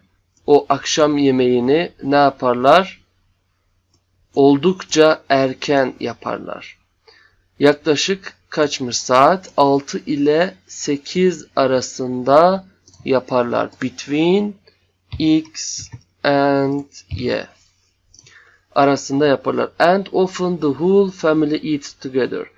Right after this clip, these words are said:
Ve sık sık, genellikle tüm aile Bütün aile ne yapar? Bir arada toplanır. Bir arada yemek yer. Fiilimiz eat, yemek yemek. Bir arada yemek yerler.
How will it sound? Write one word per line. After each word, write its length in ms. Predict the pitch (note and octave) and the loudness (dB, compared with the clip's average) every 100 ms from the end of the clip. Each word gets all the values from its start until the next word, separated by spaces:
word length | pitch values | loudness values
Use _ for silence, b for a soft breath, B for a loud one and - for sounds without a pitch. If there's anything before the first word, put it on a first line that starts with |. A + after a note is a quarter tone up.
| b b b | b b b
Ve 340 | C#3+ D#3 F3+ - | 4 6 4 0
sık 360 | - - F#3 - | -14 -6 -6 -6
sık, 340 | - D3+ - | -6 -6 -2
genellikle 840 | C3+ C3+ D3 E3+ E3+ C#3 D3+ F#3+ F#3+ - | 0 0 0 -2 -4 -2 0 0 -4 -12
tüm 340 | - F#3 F3+ - | 0 0 0 0
aile 720 | B2+ B2 A#2+ A#2+ D3 F#3 G3+ _ _ _ - | 2 4 0 0 2 2 -2 _ _ _ -12
Bütün 440 | C3+ - E3 D#3+ - | -12 -8 -6 -6 -4
aile 720 | B2 A#2+ A#2+ A#2+ D#3 F#3 F#3 b b b C#3+ | -2 -2 -2 0 2 0 -2 b b b -2
ne 80 | |
yapar? 640 | D3+ C#3 - D3 F3 F#3+ _ _ _ _ | 2 2 0 0 0 0 _ _ _ _
Bir 420 | C#3 C#3 A#2 - B2+ | -2 -2 -2 -2 -2
arada 600 | B2 A#2+ C3 D#3 F3+ F3+ - | -2 -2 2 2 0 -4 -10
toplanır. 680 | B2+ A2+ - B2 G#2 - - _ _ _ _ _ C#3+ | -8 -6 -4 -4 -4 -8 -14 _ _ _ _ _ -6
Bir 280 | C3+ - | -4 -4
arada 440 | B2 A#2 D3+ F3+ F#3 b b - | -4 -4 -2 -2 -4 b b -8
yemek 500 | B2 A#2+ B2+ D3 - | 0 2 2 -2 -4
yer. 160 | A#2+ A2+ | -6 -6
Fiilimiz 640 | - B2 A#2 B2 D#3 D#3 | -12 -10 -6 -4 -6 -6
eat, 340 | C3 A2+ - - | -8 -10 -10 -8
yemek 360 | B2 A#2 A2+ | -6 -6 -8
yemek. 360 | B2 G#2 - - _ | -12 -12 -16 -20 _
Bir 120 | C3+ | -4
arada 280 | B2 A#2+ B2+ | -2 -2 -4
yemek 400 | C#3+ A#2+ C3+ C#3 | -2 -2 -4 -6
yerler. 380 | D#3 A2+ - - | -8 -8 -14 -20